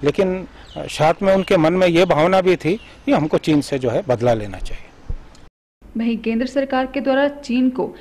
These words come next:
Speaker 2: करारा जवाब देने की चेतावनी दी है, जिस पर कांग्रेस अध्यक्ष ने कहा कि इस तरह कोई भी एक्शन सरकार लेती है तो कांग्रेस पार्टी इसका भरपूर समर्थन करेगी। उन्होंने कहा कि अब समय आ गया है कि चीन को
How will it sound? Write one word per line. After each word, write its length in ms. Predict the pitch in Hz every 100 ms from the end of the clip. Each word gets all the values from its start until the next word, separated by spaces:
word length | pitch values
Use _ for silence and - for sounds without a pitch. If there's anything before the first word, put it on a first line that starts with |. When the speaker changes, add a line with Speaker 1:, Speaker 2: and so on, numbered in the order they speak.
| - -
Speaker 2:
करारा 340 | 254 240 254 311
जवाब 380 | 311 294 294 240
देने 240 | 233 262
की 140 | 254
चेतावनी 520 | 269 240 233 214 214 208
दी 120 | 226
है, 160 | 277
जिस 200 | 294 262
पर 140 | - 262
कांग्रेस 540 | 247 220 226 254 254 -
अध्यक्ष 440 | 208 214 233 233 226
ने 80 |
कहा 260 | 208 214 247
कि 160 | 247 285
इस 280 | 254 226
तरह 160 | 247 247
कोई 260 | 240 220 247
भी 260 | 254 277 226
एक्शन 420 | 220 - 208 165 - - - -
सरकार 380 | 285 285 277 294
लेती 340 | 294 254 254 285
है 140 | 302
तो 120 | 320
कांग्रेस 500 | 320 247 247 262 285 277
पार्टी 300 | 254 262 294
इसका 380 | 285 277 277
भरपूर 560 | 220 220 208 - 226 190
समर्थन 440 | - 240 226 202 196
करेगी। 480 | 202 196 208 202 220
उन्होंने 240 | 214 214
कहा 200 | 208 233
कि 220 | 247 294
अब 160 | - 226
समय 400 | - 214 208 208
आ 140 | 214 226
गया 140 | 277
है 160 | 254 285
कि 160 | 294
चीन 380 | 269 - 233 247
को 240 | 247 196